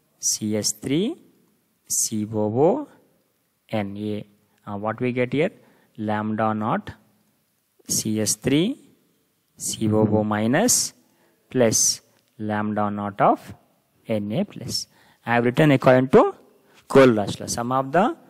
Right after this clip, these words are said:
cation, anion conductance will be equal to molar conductance of that ionic compound. Okay. Now what I'm taking this one as equation number three. Now what about this,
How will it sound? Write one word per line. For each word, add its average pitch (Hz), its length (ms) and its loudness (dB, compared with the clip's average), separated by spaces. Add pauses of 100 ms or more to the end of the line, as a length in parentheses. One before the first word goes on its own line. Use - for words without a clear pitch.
(360)
cation, 120 460 2
anion 123 460 -2
conductance 120 540 0
will 120 100 -2
be 120 140 4
equal 123 300 4
to 165 100 4
molar 117 280 6
conductance 110 640 -2
of 175 120 2
that 214 300 2
ionic 107 460 -14
compound. 98 420 -10 (280)
Okay. 185 220 -6 (540)
Now 123 120 -4
what 139 220 0
I'm 165 120 -2
taking 151 280 -2
this 139 200 -6
one 147 120 -8
as 180 160 0
equation 143 520 -4
number 143 320 2 (1200)
three. - 180 -6 (800)
Now 131 280 6
what 139 200 6
about 156 320 4
this, - 680 2